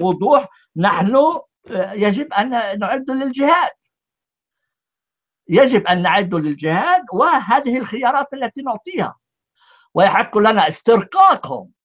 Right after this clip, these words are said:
نعملهم عبيد". وهذا الكتاب طبع في مصر، وتعرف كل كتاب ديني في مصر لا يصدر إلا بإذن من الأزهر، إما ضمني أم رسمي.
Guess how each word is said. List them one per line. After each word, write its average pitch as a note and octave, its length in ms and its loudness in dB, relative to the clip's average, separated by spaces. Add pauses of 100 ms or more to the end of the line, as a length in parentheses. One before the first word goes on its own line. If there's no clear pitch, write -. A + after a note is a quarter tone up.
(1400)
نعملهم F#3 460 0
عبيد". G3 520 -4 (1300)
وهذا A3+ 360 -2
الكتاب G3+ 380 -8
طبع F3 360 -8
في D#3+ 180 -8
مصر، A3 380 -6
وتعرف F3 380 -6
كل C4+ 260 -8
كتاب F#3+ 420 -2
ديني F3+ 280 -4
في E3+ 160 -2
مصر E3+ 340 -8 (220)
لا B3+ 320 2
يصدر A3 260 2
إلا A#3 220 0
بإذن A#3 380 0
من A3+ 120 -8
الأزهر، A#3+ 600 -2 (1700)
إما G3 260 2
ضمني G3+ 420 0
أم A#3+ 180 0
رسمي. - 520 -2